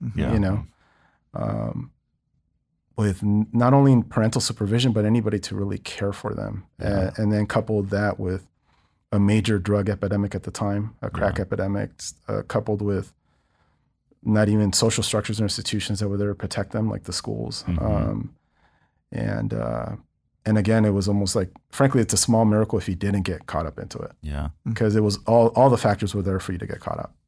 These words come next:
Speaker 2: Yeah, like the
Speaker 3: Yeah.
Speaker 2: dru-, yeah, like you said, drugs and community. I, I mean, even, like, the guns
Speaker 3: Yep.
Speaker 2: being,
Speaker 3: That's a whole other thing.
Speaker 2: you know, dropped off in the communities. And,
Speaker 3: Right.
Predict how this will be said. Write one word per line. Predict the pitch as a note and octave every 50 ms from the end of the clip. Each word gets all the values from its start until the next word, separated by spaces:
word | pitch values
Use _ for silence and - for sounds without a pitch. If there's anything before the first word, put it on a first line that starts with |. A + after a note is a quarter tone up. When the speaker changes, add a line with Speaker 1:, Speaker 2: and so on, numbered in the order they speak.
| _ _ _ -
Speaker 2:
Yeah, | - - -
like | F#2 F#2+ E2+
the | F#2
Speaker 3:
Yeah. | E2 C#2
Speaker 2:
dru-, | G2 G2 -
yeah, | G2 F2+
like | E2+ E2 E2
you | F#2
said, | E2+ - F2+ D#2 - - _ _ -
drugs | - G2+ G#2+ G2+
and | G2 F2
community. | - G2 F#2 F2+ E2+ D#2+ E2 E2 E2+ -
I, | - G2 -
I | - F#2+
mean, | G2+ A2+ A2+
even, | G#2+ G2+ F2+ F2 F2 - - -
like, | - D#2+ D#2 D2+
the | F2+
guns | D#2 D#2 F2+ F#2 G2 F2+ E2+ E2 D#2+ D#2 - - - -
Speaker 3:
Yep. | G2+ F#2+ G#2 - - - - -
Speaker 2:
being, | - F#2 F#2
Speaker 3:
That's | F#2+ E2+ A2+
a | G2
whole | F2 G#2+ A2 A2
other | G2 F#2
thing. | - - - - - - -
Speaker 2:
you | F#2
know, | E2+ E2+ D#2+
dropped | D2+ E2+ E2+ - F2
off | E2 -
in | F2
the | F2 E2
communities. | - - F2 E2+ E2+ E2+ D#2+ E2 D#2+ D#2+ E2 D#2+ - E2
And, | - -
Speaker 3:
Right. | - - -